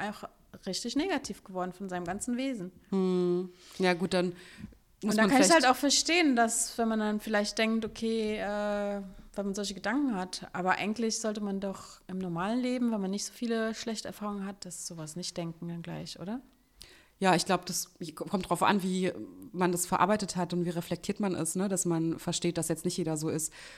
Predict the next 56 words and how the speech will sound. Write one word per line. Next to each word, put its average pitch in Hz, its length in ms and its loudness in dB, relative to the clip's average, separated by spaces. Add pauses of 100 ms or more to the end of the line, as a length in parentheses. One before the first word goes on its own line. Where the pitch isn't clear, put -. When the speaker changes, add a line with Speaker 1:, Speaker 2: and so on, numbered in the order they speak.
Speaker 2:
Und 165 100 0
dass 175 140 4
man 185 100 4
vielleicht 180 400 2
auch, 180 300 0 (380)
<clears throat> - 380 -16
äh, 180 200 2
das 180 120 0
erkennt, 190 460 0
wenn 170 100 0
man 165 140 0
ausgenutzt 156 580 -4
wird, 156 220 -4
ne? 202 80 -2
Das 196 140 -2
ist 170 120 0
ja, 170 120 2
das 165 120 -4
hat 180 120 -4
ja 170 100 2
auch 151 140 -2
viel 233 160 2
mit 196 240 0
Achtsamkeit 196 580 2
zu - 80 -12
tun, - 220 -8
unser 160 180 -6
Lieblingswort. 175 560 -4 (240)
<laughs> - 220 -6
Aber 185 240 8
es 185 100 6
ist - 140 4
ja 214 100 8
so, 160 180 2
ne? 190 140 2
Wenn 185 120 4
du 180 120 0
das - 220 -6
Gefühl 202 260 -2
hast, 196 240 0
du 180 160 -4
bist 190 220 -2
in 190 80 0
einer 185 100 0
Beziehung, 240 480 2 (340)
wo 190 100 0
der 190 120 6
eine 190 320 4
nur 226 260 4 (120)
gibt - 260 -4
und 196 140 0
der 180 100 6
andere 202 180 0
nur 220 140 2
nimmt, 233 460 2
also, 165 300 -2